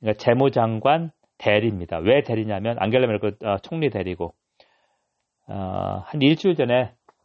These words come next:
독일 대통령부터 해임장을 받았지만 후임자가 들어설 때까지는 대리합니다. 그래서 대리, 대리 총리, 대리 재무장관인데요. 총리가 거의 확실한, 하니까 숄츠가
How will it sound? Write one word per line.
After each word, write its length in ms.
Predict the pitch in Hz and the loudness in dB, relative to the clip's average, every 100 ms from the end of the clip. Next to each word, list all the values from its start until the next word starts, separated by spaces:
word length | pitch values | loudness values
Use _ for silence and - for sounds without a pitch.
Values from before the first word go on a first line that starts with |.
| _ | _
독일 200 | 123 135 | -2 2
대통령부터 560 | 123 131 123 110 120 110 - - - | 0 -2 -8 -6 -6 -8 -12 -8 0
해임장을 440 | 254 233 202 170 | 0 0 0 0
받았지만 680 | 135 117 123 - 135 190 220 - _ _ _ _ _ - | 0 -2 -2 -4 -2 0 -2 -8 _ _ _ _ _ -6
후임자가 560 | 262 254 214 180 156 | 0 2 2 2 2
들어설 260 | 135 120 113 | 0 -4 -4
때까지는 460 | 117 110 110 143 - | -4 -4 -4 -8 -6
대리합니다. 580 | - 104 110 90 87 87 | -2 0 0 -4 -8 -10
그래서 160 | 92 - | -10 -2
대리, 400 | 104 101 101 92 _ _ _ | 0 0 -2 -4 _ _ _
대리 300 | 107 104 110 | 0 2 0
총리, 360 | - 104 117 | -4 -4 -4
대리 280 | 117 104 107 | -4 -6 -6
재무장관인데요. 880 | - 98 101 95 90 85 85 143 - _ _ _ _ _ _ | -6 -4 -4 -4 -6 -8 -4 -4 -4 _ _ _ _ _ _
총리가 360 | 202 190 175 | -2 4 4
거의 220 | 127 131 127 | 4 2 2
확실한, 560 | - - 160 123 117 - | -2 -6 -6 -6 -12 -16
하니까 360 | - 113 104 | -16 -10 -10
숄츠가 580 | - 156 - 104 104 | -8 -10 -10 -2 0